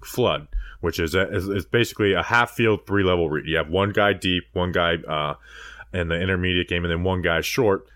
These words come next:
Safety bu-, uh, bites on, on, on a, on a deep out and leaves Robbie Anderson over and open, and Baker Mayfield did a good job of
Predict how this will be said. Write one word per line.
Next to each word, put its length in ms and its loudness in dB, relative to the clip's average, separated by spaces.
Safety 440 2
bu-, 140 0
uh, 500 2
bites 460 4
on, 480 2
on, 220 0
on 280 0
a, 140 2
on 240 0
a 60 0
deep 260 0
out 340 2
and 120 0
leaves 200 0
Robbie 320 2
Anderson 320 -4
over 200 -2
and 100 -6
open, 480 -4
and 320 -4
Baker 240 -2
Mayfield 340 -2
did 120 -2
a 60 -6
good 180 -4
job 300 -2
of 120 -2